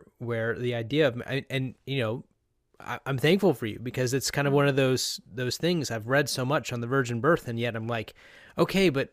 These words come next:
really, this, this idea of the virgin birth actually provides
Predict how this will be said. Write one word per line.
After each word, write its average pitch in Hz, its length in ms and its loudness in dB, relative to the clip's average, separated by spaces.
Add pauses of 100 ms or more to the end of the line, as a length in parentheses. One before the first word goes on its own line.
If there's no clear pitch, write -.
really, 143 640 2 (460)
this, 135 640 0
this 135 460 0
idea 147 520 2
of 110 140 -2
the 113 80 -6
virgin 117 320 -4
birth 113 320 -2
actually 139 360 -2
provides 107 960 -4